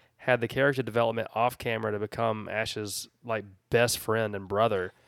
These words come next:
at the end. And he said, "You know what? I'm gonna give up pursuing strength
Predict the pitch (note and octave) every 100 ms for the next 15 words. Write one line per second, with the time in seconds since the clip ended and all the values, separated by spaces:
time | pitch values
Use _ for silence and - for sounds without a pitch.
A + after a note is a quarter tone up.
0 | _ _ _ A2+ B2+ A#2 A2 A2 G#2+ -
1 | A2+ A2 G#2 A2+ G#2 A2+ A2+ A#2 A#2+ B2
2 | G#2 A2+ C3 A#2+ A#2 A2+ A#2+ - G#2+ -
3 | A2+ G#2 - - D3 A2 -